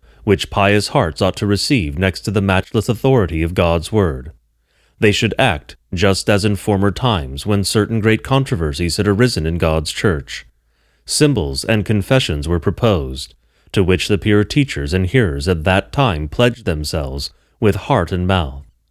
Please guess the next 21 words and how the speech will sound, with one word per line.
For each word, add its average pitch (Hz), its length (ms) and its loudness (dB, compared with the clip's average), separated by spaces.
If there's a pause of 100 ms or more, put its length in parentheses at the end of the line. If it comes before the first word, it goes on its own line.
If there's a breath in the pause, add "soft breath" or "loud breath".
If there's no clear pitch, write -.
(400)
We 101 200 4
intend 104 400 4
also, 87 540 0 (100)
by 101 120 4
the 101 140 4
almighty 98 520 4
grace, 92 580 -2 (360)
to 120 120 4
abide 95 360 2
faithfully 123 560 0
by 87 180 2
this 92 200 0
Christian 90 440 -2
confession, 85 720 -2 (320)
mentioned 95 440 2
several 95 360 2
times 95 380 0
before, 98 600 -2 (320)
until 104 300 2
our 101 260 4
death, 98 460 0